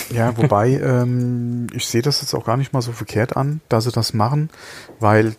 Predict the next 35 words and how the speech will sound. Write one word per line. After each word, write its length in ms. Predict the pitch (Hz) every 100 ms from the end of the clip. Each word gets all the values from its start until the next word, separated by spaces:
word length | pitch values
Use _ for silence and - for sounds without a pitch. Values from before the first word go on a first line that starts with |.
| _
da 260 | 107 107 127
können 300 | - 127 127
sie 100 | 113
ziemlich 300 | 131 120 110
sicher 260 | 127 135
sein, 380 | 120 120 117 113
dass 220 | 113 107
es 180 | 113 -
nicht 160 | 113 117
irgendwie 680 | 117 113 110 110 110 113 -
Spaßtester 760 | - - 104 - 123 120 127
sind, 380 | 113 117 120 - - - - - _ 110
ja, 160 | 110
die, 340 | 107 113 110 107
äh, 800 | 107 110 107 107 107 107 107 110 113 - - _ _ _ _ _ -
die 80 | 104
vielleicht 400 | - 104 110 -
nur 60 |
mal 80 | 113
fünf 260 | - 120 -
Minuten 260 | 123 120
mit 100 | 123
der 140 | 117 -
App 100 | 117
spielen, 540 | - - 120 123 131 - - - - - 113
ja, 240 | 107 117
äh, 280 | 110 113 107
vielleicht 300 | - 104 -
einen 60 | 110
Blog-Eintrag 580 | 107 - 113 113 110 -
schreiben 340 | 110 110 107
und 60 | 95
das 160 | 92
war's 180 | 101 113
dann. 260 | 101 95